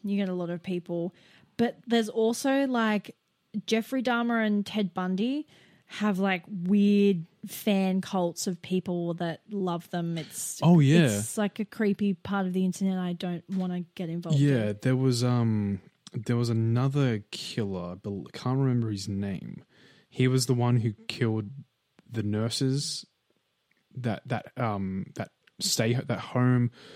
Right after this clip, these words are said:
Speaker 2: for nighttime. I think it was night shift nurses, and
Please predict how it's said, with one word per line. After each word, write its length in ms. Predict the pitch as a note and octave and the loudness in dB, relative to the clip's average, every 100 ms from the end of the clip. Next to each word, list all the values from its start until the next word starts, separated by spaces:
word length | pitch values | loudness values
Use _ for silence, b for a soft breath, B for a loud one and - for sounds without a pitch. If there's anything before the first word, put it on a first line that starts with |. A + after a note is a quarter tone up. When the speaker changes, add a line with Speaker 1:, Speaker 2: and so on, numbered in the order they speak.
| B B B B | B B B B
Speaker 2:
for 800 | - - C3 A2+ A2 G#2+ G#2+ G#2 | -14 -4 0 2 2 2 0 0
nighttime. 600 | A2 A2 G2 - A2+ G#2+ | 0 -2 -2 -2 0 0
I 40 | G2+ | -2
think 80 | |
it 40 | A#2+ | -2
was 100 | G#2+ | 0
night 220 | G#2+ G2 | -2 -2
shift 220 | - A2 | -4 -2
nurses, 440 | A2+ A2 - A2+ | 0 0 -2 -4
and 100 | A2 | -2